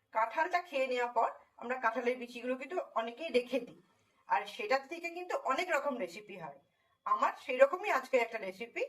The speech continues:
কাঁঠাল বিচি দিয়ে অরড় ডাল। এই রেসিপিটার জন্য আমি এখানে নিয়েছি দুশো গ্রাম অরড় ডাল আর কিছুটা কাঁঠাল বিচি। এগুলোকে আমি ভালো করে ধুয়ে শুকিয়ে নিয়েছি। ডালটাকেও আমি ভালো করে দু থেকে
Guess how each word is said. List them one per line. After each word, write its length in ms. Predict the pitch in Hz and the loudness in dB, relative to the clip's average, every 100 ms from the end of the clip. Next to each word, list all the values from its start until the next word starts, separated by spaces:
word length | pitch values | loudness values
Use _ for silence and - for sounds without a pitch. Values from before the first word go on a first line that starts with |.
| - _ _ _ - | -8 _ _ _ -4
কাঁঠাল 260 | 233 277 277 | 0 0 0
বিচি 180 | 311 330 269 | -4 -10 -6
দিয়ে 140 | 339 539 - | -2 -2 0
অরড় 220 | 220 190 - | 0 0 -8
ডাল। 160 | 139 - _ _ _ _ - - - - _ 226 | -12 -14 _ _ _ _ -20 -20 -20 -20 _ 0
এই 80 | 269 262 | 2 2
রেসিপিটার 500 | 233 262 320 320 311 - | 2 0 0 4 4 4
জন্য 180 | 247 208 392 - - - | 2 2 -2 -6 0 6
আমি 120 | 240 262 | 8 8
এখানে 220 | 262 254 240 | 6 4 2
নিয়েছি 260 | 226 214 381 440 214 | 0 -2 -2 -2 0
দুশো 220 | 254 294 254 | 0 0 2
গ্রাম 180 | 277 294 - | 4 4 4
অরড় 240 | 208 214 196 | 0 0 6
ডাল 140 | 233 494 - - - | 6 6 -2 -16 4
আর 80 | 247 262 | 6 6
কিছুটা 280 | 262 254 359 381 | 2 2 0 4
কাঁঠাল 260 | 277 262 196 151 | 6 6 4 2
বিচি। 240 | - - - - - _ - | -8 -12 -18 -20 -20 _ -4
এগুলোকে 280 | 247 262 262 | 2 4 6
আমি 80 | 302 269 | 6 6
ভালো 140 | 220 208 | 4 4
করে 120 | 247 254 180 | 2 2 0
ধুয়ে 200 | 226 370 - - | -2 -2 -4 0
শুকিয়ে 340 | 359 262 233 165 | 2 4 4 2
নিয়েছি। 320 | 151 156 - - - _ _ - | -2 -6 -8 -12 -20 _ _ -12
ডালটাকেও 680 | 214 233 233 247 349 277 403 523 - - | 6 10 10 8 6 6 2 0 -2 2
আমি 120 | 247 254 | 4 8
ভালো 160 | 233 240 | 6 6
করে 120 | 262 359 277 | 4 2 2
দু 80 | 254 254 | 2 2
থেকে 180 | 262 | 2